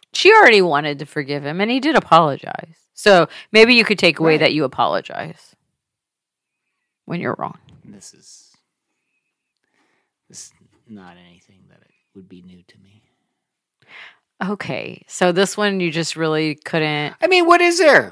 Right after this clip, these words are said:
Speaker 2: What is there to get? You apologize? Really?
Speaker 1: No, that's important.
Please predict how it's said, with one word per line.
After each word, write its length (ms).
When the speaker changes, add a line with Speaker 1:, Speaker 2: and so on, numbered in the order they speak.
Speaker 2:
What 160
is 160
there 120
to 280
get? 240
You 160
apologize? 1000
Really? 420
Speaker 1:
No, 160
that's 220
important. 640